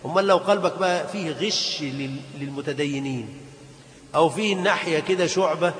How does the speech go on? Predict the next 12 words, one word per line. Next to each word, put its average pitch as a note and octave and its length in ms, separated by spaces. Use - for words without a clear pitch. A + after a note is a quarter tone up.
من C#3+ 180
قلبك F3 380
متغيرة D#3+ 400
على C#3+ 200
أهل D3+ 180
الدين، A#2 360
يبقى D3+ 160
مالكش E3+ 280
عذر. B2 200
يا E3+ 180
إخواني، G3+ 920
الخلافات F3+ 880